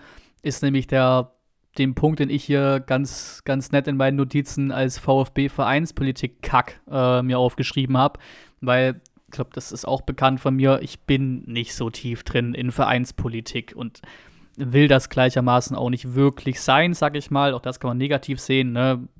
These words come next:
So, wenn man, wenn man Fan ist, soll man, ne, über alles Bescheid wissen, wie auch immer. Ähm, bin da nicht so tief drin,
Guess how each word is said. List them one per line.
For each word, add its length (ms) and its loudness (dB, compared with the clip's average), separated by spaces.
So, 200 -2
wenn 120 0
man, 200 -2
wenn 320 -4
man 120 -2
Fan 300 -2
ist, 180 -4
soll 160 -2
man, 240 -4
ne, 180 2
über 220 2
alles 240 2
Bescheid 420 0
wissen, 280 -2
wie 140 0
auch 120 -2
immer. 260 0
Ähm, 640 4
bin 120 0
da 40 2
nicht 140 2
so 80 0
tief 240 -2
drin, 300 2